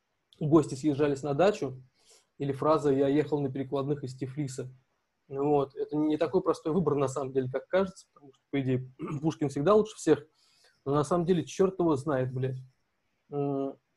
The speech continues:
"Я ехал на перекладных из Тифлиса", как бы, все, можно, в принципе, больше вообще было ничего не писать, как бы, просто вот этим ограничиться, и все. Вот.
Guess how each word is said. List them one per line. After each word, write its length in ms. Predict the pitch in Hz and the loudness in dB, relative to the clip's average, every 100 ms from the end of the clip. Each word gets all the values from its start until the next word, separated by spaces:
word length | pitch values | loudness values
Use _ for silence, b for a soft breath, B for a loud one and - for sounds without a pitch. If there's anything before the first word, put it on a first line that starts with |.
| _ _ | _ _
"Я 260 | 127 147 170 | -2 2 2
ехал 400 | 135 170 175 160 | 4 2 2 -2
на 80 | 139 | -2
перекладных 560 | 131 131 139 127 160 - | -2 -2 -2 -2 -6 -10
из 100 | - | -14
Тифлиса", 520 | 147 143 156 143 135 | -12 -10 -10 -8 -8
как 180 | 131 127 | -8 -8
бы, 120 | 131 | -10
все, 300 | 131 - 202 | -10 4 6
можно, 240 | 165 156 147 | 6 4 0
в 60 | |
принципе, 240 | - - 131 | -6 -10 -8
больше 380 | 143 156 190 165 | 0 4 4 4
вообще 180 | 156 180 | 2 0
было 160 | 147 | 2
ничего 280 | 147 135 151 | 0 0 -2
не 80 | 170 | -2
писать, 380 | - 131 190 190 | -6 -2 -2 0
как 140 | 139 | -4
бы, 80 | 127 | -4
просто 280 | 131 151 135 | -4 -6 -6
вот 80 | 135 | -8
этим 220 | 143 139 | -8 -6
ограничиться, 580 | 135 143 156 170 - 131 | 0 0 0 -4 -8 -6
и 60 | 135 | -6
все. 260 | 135 143 - _ b b b _ | -4 -6 -6 _ b b b _
Вот. 440 | 135 139 139 135 | -2 2 2 0